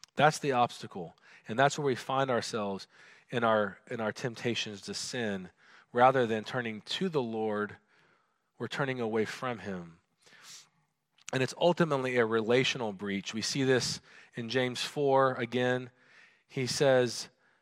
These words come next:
uh, "Do you not know that friendship with the world is enmity with God?" What he's saying,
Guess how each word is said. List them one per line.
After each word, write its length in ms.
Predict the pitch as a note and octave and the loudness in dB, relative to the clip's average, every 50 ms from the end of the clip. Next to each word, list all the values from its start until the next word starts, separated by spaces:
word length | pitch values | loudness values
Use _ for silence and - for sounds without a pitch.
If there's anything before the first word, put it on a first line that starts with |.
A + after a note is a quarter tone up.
| _ _ | _ _
uh, 220 | - B2 A#2 A2 A2 | 0 2 4 4 2
"Do 140 | A2 A2+ A#2+ | 2 -2 -2
you 180 | C3 C#3+ D#3 | 0 2 4
not 180 | D#3+ D#3 D3 C3 | 4 4 4 4
know 180 | B2+ C3 C3+ | 4 4 4
that 200 | C#3 C3+ A#2+ G#2+ | 6 4 2 0
friendship 580 | - - - D3 C3+ D3 C#3+ - - D#3+ D3+ - | -2 -6 -4 -2 -2 0 0 0 2 2 2 0
with 180 | D3+ C#3 - - | -2 -6 -4 -4
the 120 | C3+ B2 | -4 -2
world 640 | A2+ A2 G#2+ A2 A#2 A2+ A#2+ B2+ C#3+ F3+ G#3+ A3 F#3 - - | -2 0 2 2 4 6 6 6 6 6 4 2 -2 -6 -6
is 180 | B2 A#2 A2+ - | -6 -6 -6 -2
enmity 640 | - C3+ C3+ C#3+ C#3+ C#3 - - C#3+ C3+ C3+ C3+ C3+ _ _ _ _ _ _ _ - | -2 -2 0 0 0 -2 0 0 0 0 0 -2 -4 _ _ _ _ _ _ _ -8
with 160 | B2+ A#2 - | -8 -8 -6
God?" 340 | - A#2 G2+ F#2 F2 E2+ E2+ - _ _ _ _ _ _ _ _ - - | -4 -4 -4 -4 -4 -8 -10 -12 _ _ _ _ _ _ _ _ -10 -4
What 100 | A#2+ A#2+ | -2 -2
he's 140 | B2 B2 A#2+ | -2 -2 -2
saying, 420 | - - D3 B2+ A2 F#2+ E2+ | -2 0 0 0 -2 -4 -6